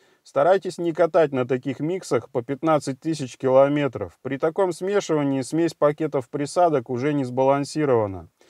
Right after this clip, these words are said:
Она может быстрее сработаться и не выдержать полный интервал смены. Дело в том, что моторное масло — это сбалансированный пакет присадок, который уже протестирован на моторных стендах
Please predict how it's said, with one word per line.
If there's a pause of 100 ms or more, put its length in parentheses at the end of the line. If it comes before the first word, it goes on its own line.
(240)
Она
может
быстрее
сработаться
и
не
выдержать
полный
интервал
смены. (720)
Дело
в
том,
что
моторное
масло —
это
сбалансированный
пакет
присадок,
который
уже
протестирован
на
моторных
стендах